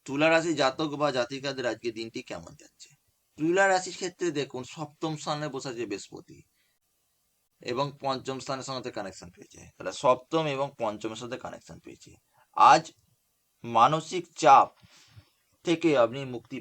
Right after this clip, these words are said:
পাচ্ছেন, তবে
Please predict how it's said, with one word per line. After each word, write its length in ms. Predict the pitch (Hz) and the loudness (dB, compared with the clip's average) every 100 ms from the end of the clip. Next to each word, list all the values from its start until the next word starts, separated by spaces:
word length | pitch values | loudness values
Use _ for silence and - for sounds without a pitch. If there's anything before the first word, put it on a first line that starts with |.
| 117 | -4
পাচ্ছেন, 380 | 104 - 92 80 _ _ _ _ _ _ _ _ _ _ _ _ _ _ _ _ _ | -4 -8 -16 -16 _ _ _ _ _ _ _ _ _ _ _ _ _ _ _ _ _
তবে 280 | 123 120 156 | 0 2 4